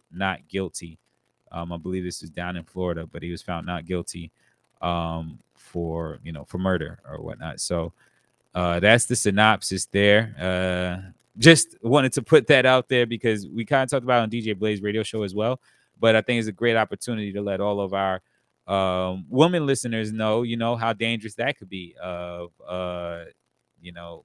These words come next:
engaging your friends or close platonic friend, excuse me, family or close platonic friends with your relationships. And, you know,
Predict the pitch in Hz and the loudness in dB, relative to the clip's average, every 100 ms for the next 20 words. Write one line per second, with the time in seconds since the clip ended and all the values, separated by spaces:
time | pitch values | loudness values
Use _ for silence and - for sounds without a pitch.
0 | _ 95 98 - 107 107 104 104 101 98 | _ -14 -12 -4 -2 -2 -4 -4 -6 -8
1 | _ _ _ _ - 92 92 90 90 73 | _ _ _ _ -8 -4 -2 -2 -4 -6
2 | - 120 117 113 110 - - 90 90 - | 0 2 2 0 -6 -10 -8 -6 -6 0
3 | 113 107 - - _ 101 - 113 107 104 | 0 0 -4 -14 _ -8 -4 -2 0 -2
4 | _ - 107 98 - _ - - 139 113 | _ -6 -4 -4 -10 _ -18 -8 -6 -4
5 | 95 113 113 113 113 98 87 - 104 - | -4 0 0 0 -2 -2 -4 -4 -4 -6
6 | - 110 104 104 - 107 98 95 85 98 | -12 -8 -8 -10 -8 -6 -6 -8 -6 -6
7 | 92 _ _ _ _ _ - 95 98 95 | -6 _ _ _ _ _ -6 0 2 2
8 | 92 90 95 - - - - 180 170 151 | 0 -2 -4 -6 -12 -10 -4 -2 -4 -10
9 | - _ - - | -16 _ -16 -16